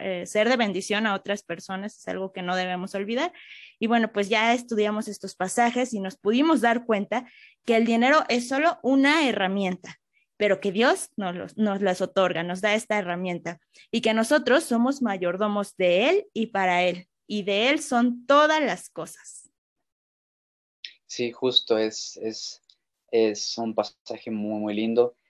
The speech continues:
Speaker 2: Es un tema muy importante. Seguiremos tocando estos temas. Ya para concluir, es,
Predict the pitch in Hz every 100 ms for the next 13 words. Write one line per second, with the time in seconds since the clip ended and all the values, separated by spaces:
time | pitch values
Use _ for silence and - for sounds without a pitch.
0 | _ - 123 139 127 123 120 117 117 110
1 | 98 101 110 107 104 120 120 _ - 120
2 | 117 135 147 131 127 120 117 - 101 -
3 | 110 113 113 107 104 110 107 101 - 104
4 | 107 107 107 -